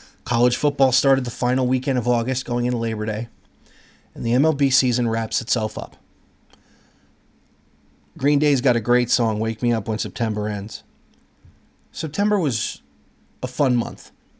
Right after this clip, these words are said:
Ohio State opened its season with record-setting wins against Oregon State and Rutgers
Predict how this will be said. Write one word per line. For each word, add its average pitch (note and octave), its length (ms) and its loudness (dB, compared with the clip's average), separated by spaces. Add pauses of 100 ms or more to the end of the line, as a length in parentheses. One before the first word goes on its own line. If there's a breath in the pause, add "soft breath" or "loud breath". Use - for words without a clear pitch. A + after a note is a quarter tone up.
(1700 soft breath)
Ohio C3+ 300 4
State B2 460 2 (300)
opened C3+ 320 4
its A#2+ 120 0
season A#2 460 2
with G#2+ 180 -4
record-setting A#2+ 720 0
wins A2+ 420 -4 (420 loud breath)
against A#2+ 540 0 (380)
Oregon B2 400 4
State A2 360 -4
and G#2+ 200 -8
Rutgers A#2 600 -2